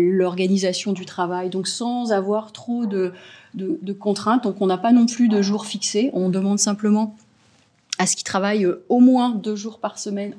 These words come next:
ensemble pour cette transmission, justement, parce que c'est important dans la, dans la formation, euh,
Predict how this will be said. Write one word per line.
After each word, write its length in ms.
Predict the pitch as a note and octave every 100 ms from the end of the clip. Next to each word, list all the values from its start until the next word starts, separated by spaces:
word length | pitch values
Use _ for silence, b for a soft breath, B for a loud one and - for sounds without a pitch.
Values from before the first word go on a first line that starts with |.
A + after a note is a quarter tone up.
| -
ensemble 460 | A#3 - G3+ A3+ C4+ - _
pour 180 | - A#3
cette 180 | B3 A#3+
transmission, 580 | - G#3 G#3 G3+ - G#3+
justement, 440 | G3+ - F#3+ G3+ B B _
parce 120 | G3+
que 80 | -
c'est 220 | G#3 G#3
important 460 | G3+ G3 G3+ - G#3+
dans 160 | G3 F#3
la, 340 | F3 E3+ E3+
dans 140 | E3+
la 100 | E3
formation, 680 | E3+ F#3+ F#3 F#3+ F3+ G3+
euh, 20 | G3+